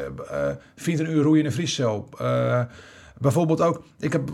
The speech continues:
laatst naar Nieuw-Zeeland, eh, gevlogen, hè. Ben je dertig uur in een vliegtuig geweest.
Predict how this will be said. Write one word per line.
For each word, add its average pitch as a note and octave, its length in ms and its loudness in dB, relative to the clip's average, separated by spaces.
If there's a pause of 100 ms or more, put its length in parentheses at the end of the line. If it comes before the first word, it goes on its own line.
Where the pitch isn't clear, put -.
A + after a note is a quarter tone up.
(120)
laatst D3+ 340 2
naar D#3 100 2
Nieuw-Zeeland, D#3+ 440 4
eh, B2+ 360 6
gevlogen, A2 500 2
hè. D3+ 100 0
Ben C#3 120 2
je C3 60 2
dertig C3+ 280 4
uur C#3+ 60 0
in C#3 60 0
een B2+ 60 -2
vliegtuig B2+ 380 -2
geweest. F2+ 420 -6